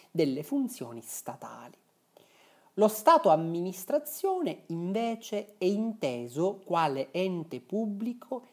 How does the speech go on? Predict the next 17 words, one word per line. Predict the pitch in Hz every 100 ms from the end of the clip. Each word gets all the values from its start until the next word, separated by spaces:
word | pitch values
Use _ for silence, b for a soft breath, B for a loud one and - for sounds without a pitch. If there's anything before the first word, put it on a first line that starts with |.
| B
che | - 208
agisce | 226 190 156 - - 135
allo | 135 160
stesso | - 196 190 - 143
livello | 175 202 151 139 131
degli | 135 170 170
altri | 123 - - 139
soggetti | 240 226 147 120 - 127
dell'ordinamento. | 123 123 127 127 127 120 113 113 113 117 - _ _ _ _ _ B B B B -
L'ente | 262 311 214 196
pubblico | 196 160 139 139 143 156 214 233 - -
è | 156 147 -
dotato | - 135 135 127 165 180 180 175 - 123
di | 135 131
poteri | - 120 143 147 147 131 127
di | 135
supremazia, | 131 - 175 151 143 135 123 - - - 123 123 170 247